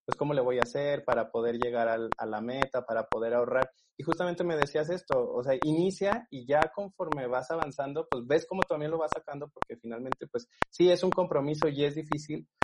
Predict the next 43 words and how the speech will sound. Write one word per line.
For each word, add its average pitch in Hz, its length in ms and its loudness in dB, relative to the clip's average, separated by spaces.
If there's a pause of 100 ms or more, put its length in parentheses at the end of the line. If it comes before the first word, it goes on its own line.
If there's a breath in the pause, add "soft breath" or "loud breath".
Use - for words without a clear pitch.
(260 loud breath)
pero 131 380 8
ya 139 160 6
estás 151 280 2
viendo 139 300 -2
por 120 200 0
ti. 117 120 -4
Entonces... 120 640 -6 (220)
Yo 131 160 -4
te 135 60 -4
agradezco 131 360 -2
mucho 131 240 -8
los 120 180 -4
tips 135 280 -12
que - 140 -6
nos 110 440 -2
das 120 300 0
para 113 180 -2
todos 120 160 0
los 123 180 -4
emprendedores. 117 600 -4 (640 loud breath)
Sin 135 220 -4
duda 147 240 0
clarifican 143 500 0
mucho 156 360 -4
también 131 360 0
sobre 143 300 -2
cómo 139 300 -2
debes 143 280 0
de 139 80 -2
ir 135 140 -4
dando 139 260 -2
los 135 180 -4
siguientes 120 460 -4
pasos 127 380 -2
y 117 80 -10
cómo 127 200 -4
te - 80 -2
ayuda 120 220 2
a 123 80 -4
planear 113 340 -2 (300 soft breath)
también 131 260 -2
para 131 300 2
ti, 160 220 -2